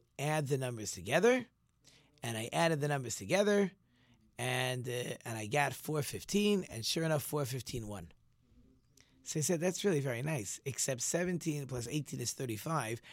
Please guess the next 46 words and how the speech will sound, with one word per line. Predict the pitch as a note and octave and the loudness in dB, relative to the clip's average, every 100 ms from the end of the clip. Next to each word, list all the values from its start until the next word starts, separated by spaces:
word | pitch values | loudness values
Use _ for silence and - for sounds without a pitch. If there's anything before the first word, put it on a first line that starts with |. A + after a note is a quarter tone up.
| - - | -20 -16
Thirty-five | - E3 E3 D#3 D#3+ D3+ | 0 4 4 4 2 2
plus | D3 B2+ | 0 0
three | D3+ C#3+ | 0 4
seventy | E3 D#3 C#3 B2 | 4 4 0 -4
is | A#2+ - | -4 -4
four | D3+ C#3+ | -2 -2
oh | - D3 | -2 -2
five." | - F2+ D#2+ - - _ _ _ _ - _ _ - | -4 -8 -8 -14 -20 _ _ _ _ -20 _ _ -10
So | - C#3+ B2 B2 - _ _ - | -2 0 0 -2 -6 _ _ -14
i-, | - - | -10 -2
if | C3+ | 4
you | D#3+ | 6
would | E3+ | 6
have | D#3+ - | 4 2
added | D#3+ E3 C#3+ | 2 2 2
the | C#3+ | 0
numbers | D3 C3+ - | 0 -2 -4
properly, | D#3+ D#3+ - A#2 A2 - - | 0 0 0 -4 -2 -4 0
you | C3+ | 2
would | |
have | C3 | 2
got | C#3 C3+ | 0 -6
four | - D#3 C3+ | -2 0 2
oh | |
five. | B2 F#3 E3+ F#2 - _ _ _ _ | 2 0 0 -4 -14 _ _ _ _
Why'd | B2+ D3+ D#3 | 2 4 4
you | D3 | 4
put | D#3 | 0
down | D3+ D3 | 0 0
four | D#3+ | 0
fifteen? | C#3+ D#3 F#3+ G#3+ G#2 - _ _ _ _ _ _ - - - | 0 0 2 2 0 -8 _ _ _ _ _ _ -20 -20 -14
He | |
said, | - | -6
"I | C#3+ | -2
gotta | D3+ | 0
tell | D#3 | 0
you | C#3+ | -2
the | - | -2
truth. | C3 - | -8 -6
I'm | C3 | -4
a | C#3+ | -2
very | D#3 E3 | 0 2
weak | D#3 - | 0 0
student. | - D3+ G2 - _ - - _ - | 0 0 -2 -10 _ -20 -20 _ -2
And, | D3 D3 D3 C#3 | 0 2 0 0
uh, | C#3+ C#3 C3+ | 0 0 2